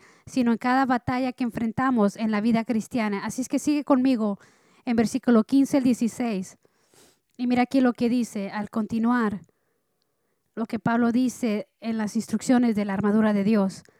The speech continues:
Versículo quince, "Calzados a los pies con el apresto del evangelio de paz. Sobre todo, tomar el escudo de la fe,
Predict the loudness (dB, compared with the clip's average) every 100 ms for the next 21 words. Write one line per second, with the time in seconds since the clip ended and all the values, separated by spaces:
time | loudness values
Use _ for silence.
0 | _ _ _ _ _ _ _ _ _ _
1 | -6 -4 -2 2 4 4 2 0 -2 -6
2 | -6 -2 2 2 2 2 2 2 0 0
3 | 0 -4 -8 -2 0 0 -2 -2 -2 -2
4 | 2 2 4 0 -2 -4 -4 -2 0 0
5 | -2 -4 -4 -6 -14 _ _ _ _ _
6 | _ _ _ _ 0 2 2 2 2 6
7 | 6 6 2 -8 _ 2 2 2 0 0
8 | 0 8 8 8 6 0 0 0 0 -4